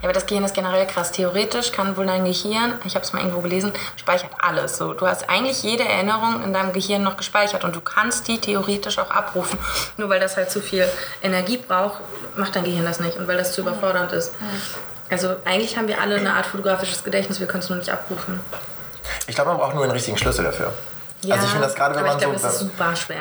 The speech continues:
Speaker 3: wenn man sowas riecht, was man super lange nicht mehr
Speaker 2: Ja.
Speaker 3: gerochen hat, kommt man
Speaker 2: Ja.
Speaker 3: sofort, äh, kommen wieder Sachen hoch.
Speaker 2: Das sind ja auch so, so funktioniert ja auch eine Hypnose, dass du da wirklich wieder Sachen,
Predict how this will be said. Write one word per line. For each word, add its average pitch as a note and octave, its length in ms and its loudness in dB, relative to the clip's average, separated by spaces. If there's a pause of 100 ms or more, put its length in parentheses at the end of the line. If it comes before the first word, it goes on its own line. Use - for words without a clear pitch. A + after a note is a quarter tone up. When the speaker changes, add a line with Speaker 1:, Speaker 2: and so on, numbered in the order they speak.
Speaker 3:
wenn B2+ 100 2
man C3 180 2
sowas A#2 400 2
riecht, D#3 540 0
was A#2+ 180 -2
man B2 160 4
super B2+ 200 -2
lange B2+ 120 4
nicht - 100 -4
mehr A#2+ 120 2
Speaker 2:
Ja. A#2+ 80 0
Speaker 3:
gerochen B2 260 2
hat, D3 140 2
kommt B2+ 100 0
man A#2 120 4
Speaker 2:
Ja. A2+ 60 2
Speaker 3:
sofort, C3 640 2
äh, - 0 - (320)
kommen A2 220 2
wieder G2+ 140 4
Sachen - 280 0
hoch. F#2 180 0 (260)
Speaker 2:
Das F#3+ 160 0
sind G3+ 180 0
ja D#3 140 4
auch E3+ 60 0
so, C#3+ 100 2 (380)
so G3 100 2
funktioniert G#3 680 0
ja - 140 2
auch G3 80 2
eine G3 100 2
Hypnose, A3+ 580 0
dass D#3 240 0
du F3+ 80 -4
da F3 180 0
wirklich G3 320 0
wieder F#3+ 200 0
Sachen, G3+ 340 0